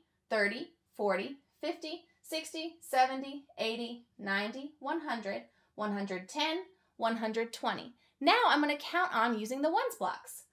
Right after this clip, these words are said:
One hundred twenty-one, one hundred twenty-two, one hundred twenty-three, one hundred twenty-four,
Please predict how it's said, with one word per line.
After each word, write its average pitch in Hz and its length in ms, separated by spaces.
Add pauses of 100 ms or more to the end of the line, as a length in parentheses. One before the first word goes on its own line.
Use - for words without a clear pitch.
(300)
One 226 180
hundred 208 280
twenty-one, 330 640
one 220 120
hundred 190 260
twenty-two, 330 580
one 208 160
hundred 190 240
twenty-three, 311 560
one 208 160
hundred 185 220
twenty-four, 330 560